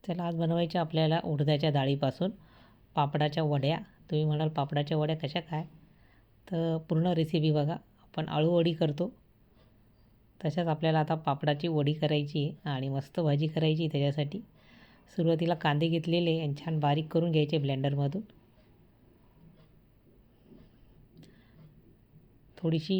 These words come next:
नवीन रेसिपी आपली. तुमच्या, तुम्ही कधी, अ, बघितलीच नसेल पापडाची. आपण पापड तळून खातो, चटणी करतो पापडाची, पण अशी पापड वडी तुम्ही पहिल्यांदाच बघत असाल तर संपूर्ण रेसिपी बघा, तुम्हाला नक्की आवडेल.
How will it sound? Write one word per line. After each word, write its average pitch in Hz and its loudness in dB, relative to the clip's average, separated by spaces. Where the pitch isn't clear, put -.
नवीन 165 4
रेसिपी 180 0
आपली. 151 0
तुमच्या, 160 2
तुम्ही 185 2
कधी, 185 4
अ, 135 -2
बघितलीच 165 2
नसेल 170 2
पापडाची. 143 0
आपण 156 -2
पापड 151 0
तळून 170 4
खातो, 151 2
चटणी 151 0
करतो 151 0
पापडाची, 139 -2
पण 151 -2
अशी 147 0
पापड 151 0
वडी 156 2
तुम्ही 156 0
पहिल्यांदाच 151 0
बघत 151 2
असाल 151 -2
तर 160 -2
संपूर्ण 160 0
रेसिपी 165 0
बघा, 151 0
तुम्हाला 156 0
नक्की 151 -2
आवडेल. 160 0